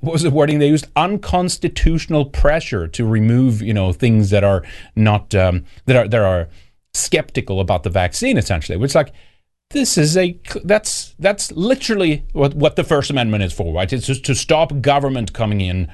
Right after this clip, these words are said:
of controlling information and telling you what you can and can't say, essentially. Um, where, where are the arrests? Can we get, <laughs> can we get people in jail? Who did this?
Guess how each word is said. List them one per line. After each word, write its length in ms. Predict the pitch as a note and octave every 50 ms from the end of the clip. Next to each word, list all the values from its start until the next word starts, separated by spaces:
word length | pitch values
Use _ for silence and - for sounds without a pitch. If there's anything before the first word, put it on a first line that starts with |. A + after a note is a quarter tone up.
| - - - _ _ _ _ _ -
of 140 | A#2 G#2+ -
controlling 420 | - B2 A2 - A#2+ A2 A2 G#2+
information 540 | G#2 E2+ - A2 G2+ F#2 F2 - G#2+ F2+ F2+
and 100 | F2+ E2
telling 360 | - - B2+ A#2+ A2 G#2 G#2
you 200 | G2+ F#2+ G2 G2+
what 220 | F#2+ F#2+ F#2+ - -
you 40 |
can 240 | F#2 - - F#2 F2
and 100 | F2 E2+
can't 220 | - - F2 D#2 D#2
say, 200 | - - C#2 D2
essentially. 480 | D#2 - - E2+ D#2 - B1 A#1 - - - - _ _ _ _ -
Um, 480 | - F#2 F#2 F2 F2+ F2 F2 F2 F2+ - - - _ _ _ _ _ _ _ _ _
where, 240 | - A#2+ D3+ F3+ E3+
where 280 | D#3+ C3+ D3+ G3+ A#3 A#3
are 60 | A3
the 140 | G3+ A3+ A#3
arrests? 600 | A#3 D4 D#4+ - - - - - - - - - - -
Can 100 | - E3+
we 60 | F3+
get, 180 | F3+ F3+ E3 - - -
<laughs> 100 | - -
can 240 | G3+ G3 - G3+ G#3
we 40 | G3+
get 180 | G#3 G#3 G#3
people 260 | G#3+ G#3 G#3 G3+ G3
in 100 | F#3+ F3+
jail? 380 | D3+ B2+ D3 D#3+ F#3 G#3+ G#3 - - - - -
Who 100 | A3+ A3
did 240 | E3+ G#3 A3 G3+
this? 220 | G3 C#3 F#2 -